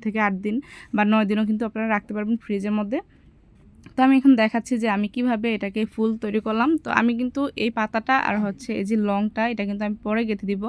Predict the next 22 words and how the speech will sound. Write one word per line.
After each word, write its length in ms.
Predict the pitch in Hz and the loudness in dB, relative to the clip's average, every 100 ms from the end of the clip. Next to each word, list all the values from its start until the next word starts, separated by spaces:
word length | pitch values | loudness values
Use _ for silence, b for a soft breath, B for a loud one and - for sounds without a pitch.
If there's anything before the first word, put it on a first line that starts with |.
| 330 B B B | -6 B B B
তো 40 | - 233 | 0 2
আপনাদের 240 | 269 277 214 | 2 0 0
দেখার 220 | 214 240 - | -4 -4 -2
সুবিধার্থে 440 | 214 214 214 - | -2 -2 -4 -4
আমি 140 | 254 214 | 0 0
কিন্তু 180 | 208 214 - | 0 -2 -2
আগে 140 | 202 208 | -2 -4
থেকে 180 | - 247 | -4 -4
এটা 100 | 226 | -4
করে 120 | 240 240 | -2 0
নিচ্ছি। 200 | 233 285 | 0 -2
তো 120 | 294 254 233 | -4 -4 -4
প্রথমে 240 | 233 247 240 | -2 -2 -2
কিন্তু 160 | 240 233 | -2 0
আমি, 120 | 220 226 | 0 -2
আহ, 300 | - 202 190 190 | -2 -2 -2 0
রং 100 | 202 208 | -2 -2
করে 140 | 226 226 | 0 0
নিব। 160 | 220 294 B B B - | 0 -4 B B B -2
তো 40 | 277 | 2
এখানে 200 | 285 302 277 | 6 6 6
আমি 120 | 240 | 2